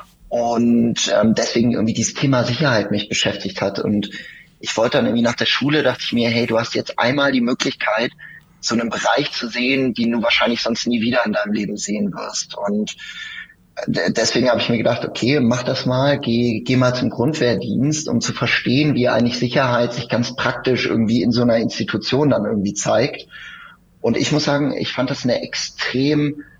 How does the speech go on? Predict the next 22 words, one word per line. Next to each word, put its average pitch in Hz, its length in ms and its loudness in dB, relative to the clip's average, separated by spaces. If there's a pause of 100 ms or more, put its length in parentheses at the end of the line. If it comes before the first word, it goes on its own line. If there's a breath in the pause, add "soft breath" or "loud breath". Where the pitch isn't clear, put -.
(160)
spannende 151 1120 2
und, 120 420 0 (260)
finde 135 220 -4
ich, - 140 -8
auch - 140 -4
total - 360 -6
gute 139 300 -4
Erfahrung. 110 760 -2 (400 loud breath)
Weil 104 220 2
wann 143 240 0
hast 147 240 0
du - 40 0
das 127 140 2
schon 117 180 2
mal 113 140 4
im 113 140 2
Leben, 113 680 2 (300 loud breath)
dass - 160 -4
du 127 100 2
mit 120 200 0
Menschen 151 460 0
zusammenkommst, 139 1080 -2